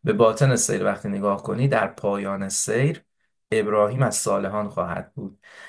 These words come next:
این نتیجه سیر در چرخه ایمان و عمل صالح.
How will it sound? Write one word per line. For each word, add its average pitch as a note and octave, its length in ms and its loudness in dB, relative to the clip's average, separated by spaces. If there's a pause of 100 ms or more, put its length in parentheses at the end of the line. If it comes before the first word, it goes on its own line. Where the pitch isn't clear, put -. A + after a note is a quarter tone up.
(120)
این F3 300 6
نتیجه B2+ 760 0
سیر C#3 500 2
در G2+ 260 -2
چرخه G2 460 -4
ایمان A2+ 440 2
و C#3+ 40 6
عمل A2 380 0
صالح. G2 640 -4